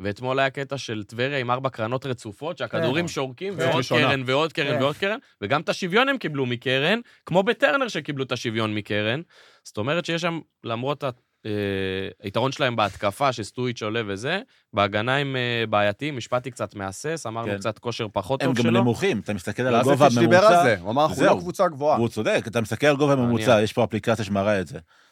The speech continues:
Speaker 4: אז מכבי תל אביב, גובה ממוצע, מטר שמונים.
Speaker 3: טוב, יש שם קניקובסקי,
Speaker 4: וריינה,
Speaker 3: מה אתה רוצה?
Speaker 4: מטר שמונים ושתיים.
Speaker 3: זה כבר מוריד את הממוצע.
Speaker 4: מטר שמונים ושלוש אפילו, אז כאילו, כן, ממוצע נמוך.
Speaker 1: כן,
Speaker 2: יש
Speaker 1: ו-, ושפסו,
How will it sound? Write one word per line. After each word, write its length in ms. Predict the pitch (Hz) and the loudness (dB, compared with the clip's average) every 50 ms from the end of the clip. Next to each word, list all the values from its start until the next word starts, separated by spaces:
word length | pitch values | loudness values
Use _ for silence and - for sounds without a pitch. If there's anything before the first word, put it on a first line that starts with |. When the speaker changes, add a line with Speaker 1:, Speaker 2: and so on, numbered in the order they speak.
| _ _ | _ _
Speaker 4:
אז 220 | - 95 90 82 90 | -6 -6 -4 -4 -6
מכבי 420 | 92 - 135 135 143 143 135 123 | 0 2 2 4 4 2 2 0
תל 180 | - - 117 113 | 0 0 0 2
אביב, 260 | 110 113 156 160 123 | 2 4 2 2 2
גובה 180 | 110 135 131 | 0 0 0
ממוצע, 440 | 123 117 113 113 113 110 - 156 143 | 0 0 0 0 -2 2 2 4 4
מטר 180 | 127 127 - 120 | 4 0 -2 -6
שמונים. 560 | 107 - 110 113 117 95 80 76 78 _ _ _ _ _ _ _ _ | -6 -4 -2 -2 -2 -2 -4 -8 -12 _ _ _ _ _ _ _ _
Speaker 3:
טוב, 140 | - 180 131 | -6 -6 -4
יש 60 | 135 | -2
שם 120 | - 160 143 | -2 0 2
קניקובסקי, 340 | 139 123 123 107 113 117 127 | 2 2 4 4 6 8 10
Speaker 4:
וריינה, 260 | 147 185 202 190 175 | 10 10 8 8 8
Speaker 3:
מה 80 | 160 160 | 8 8
אתה 100 | 170 175 | 8 8
רוצה? 120 | 147 143 | 6 4
Speaker 4:
מטר 100 | 127 143 | 2 2
שמונים 220 | 117 101 135 - - | 2 4 4 6 6
ושתיים. 160 | 135 156 180 | 6 4 4
Speaker 3:
זה 220 | - 160 180 185 190 | 8 8 10 10 10
כבר 0 | |
מוריד 240 | 214 185 180 175 | 8 6 4 4
את 60 | 175 160 | 4 4
הממוצע. 340 | 143 131 127 123 120 117 | 4 4 2 2 2 2
Speaker 4:
מטר 100 | 135 120 | 2 2
שמונים 140 | 98 131 139 | 2 2 0
ושלוש 280 | 123 - 135 135 120 123 | 0 2 2 2 2 0
אפילו, 360 | 110 117 104 95 95 85 90 | -2 -2 -2 -2 -2 -4 -6
אז 120 | 95 - | -8 -6
כאילו, 240 | - 131 127 123 117 | -6 -4 -4 -4 -4
כן, 180 | - 220 214 156 | -4 -4 -4 -4
ממוצע 500 | 131 120 120 - - 151 147 143 139 135 127 123 120 117 110 101 110 _ _ | -4 -6 -4 -2 -2 0 0 0 0 0 -2 -4 -6 -6 -8 -12 -16 _ _
נמוך. 260 | 104 104 117 107 - - | -4 -2 -2 -2 0 0
Speaker 1:
כן, 140 | 120 151 175 | 0 2 2
Speaker 2:
יש 80 | 175 117 | 2 0
Speaker 1:
ו-, 60 | 113 - - - | 0 -2 -4 -6
ושפסו, 640 | 101 101 - - 160 180 190 - - - 120 98 | -6 -4 2 4 4 4 4 2 -4 -6 -4 -4